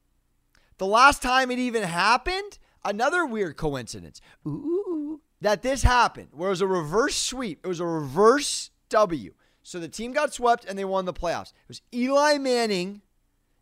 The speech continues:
did it against Dallas on his way to a postseason run where he beat Green Bay and then he beat Brady.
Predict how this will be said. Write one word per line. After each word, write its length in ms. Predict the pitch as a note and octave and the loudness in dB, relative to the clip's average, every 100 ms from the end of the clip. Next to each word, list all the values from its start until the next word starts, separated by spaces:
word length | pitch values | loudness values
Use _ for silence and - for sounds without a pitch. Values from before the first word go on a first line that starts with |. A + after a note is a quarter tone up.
| - | -12
did 220 | B2 A3+ | -4 -2
it 120 | B3+ | 0
against 540 | B3+ G#3+ A#3+ F3+ D3+ A#2 | -2 2 0 0 -10 -2
Dallas 840 | F#3+ F#3 E3+ A2 - - - - _ _ _ _ _ _ | 2 2 2 -2 -12 -18 -20 -20 _ _ _ _ _ _
on 160 | F3 F#3 | -4 -4
his 180 | F3 D3 | -6 -6
way 640 | D#3+ G3 G#3 A3 A#3 A#3 _ _ _ - | 2 2 4 2 0 -8 _ _ _ -14
to 180 | G3+ F3 | -8 -8
a 60 | |
postseason 920 | - F3 G3 G#3+ - A#3+ A3+ B3+ A#3+ | -8 -4 -2 -4 -8 -10 -10 -10 -4
run 460 | G#3+ F3 D#3+ E3 E3 _ _ _ _ | -2 -2 -4 -8 -16 _ _ _ _
where 140 | D3+ E3 | -4 -2
he 80 | |
beat 280 | D#3 F#3 G3+ | -2 -6 -10
Green 280 | - A#3+ A#3 | -10 -8 -6
Bay 360 | G#3+ F#3 F3+ C#3+ | -2 0 0 -4
and 160 | D3+ | -10
then 100 | D3+ | -10
he 80 | D#3 | -10
beat 260 | C3+ D3+ A#2+ | -10 -14 -12
Brady. 320 | A#2 F2+ | -12 -12